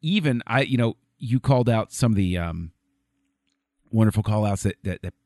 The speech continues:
line up with Deep Space Nine. Uh, the racing rings made me think of Star Fox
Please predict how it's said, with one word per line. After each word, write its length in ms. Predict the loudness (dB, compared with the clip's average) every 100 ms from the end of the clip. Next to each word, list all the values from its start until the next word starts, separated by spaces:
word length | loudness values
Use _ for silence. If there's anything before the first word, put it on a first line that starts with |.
| _ -10
line 240 | -4 -2
up 120 | -2 -4
with 120 | -4
Deep 200 | -4 -6
Space 300 | -6 -6 -4
Nine. 340 | -4 -4 -6
Uh, 120 | -8 -12 -16 -20 _ _ _ -20 _ _ _ _ -2
the 160 | 2
racing 520 | 4 4 2 2 0 2
rings 540 | 0 0 -4 -6 -12 _ _ _ _ _ -2
made 320 | 4 4 4
me 80 | 2
think 260 | 2 0 -2
of 420 | -2 0 -2 -6
Star 300 | -12 -4 -2
Fox 540 | 0 -4 -8 -12 -16